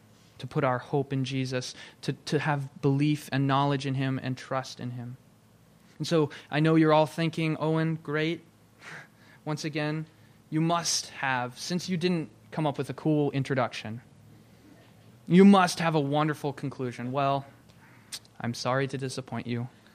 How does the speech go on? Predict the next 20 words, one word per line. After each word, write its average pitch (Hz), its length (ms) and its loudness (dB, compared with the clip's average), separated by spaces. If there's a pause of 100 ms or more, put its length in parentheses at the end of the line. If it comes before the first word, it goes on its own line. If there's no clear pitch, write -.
(320)
once 123 260 -4
more. 107 280 -10 (2500)
But 156 100 -6
I 151 60 -4
can't 180 260 -6
think 151 240 -8
of 135 120 -8
any 143 140 -6
better 135 240 -4
conclusion 135 640 -10
than, 123 280 -10 (180)
than 135 140 -8
to 139 120 -12
just 139 220 -10
return 143 340 -4
to 143 80 -8
the 131 80 -6
Word 127 180 0
of 123 100 -8
God 110 340 -8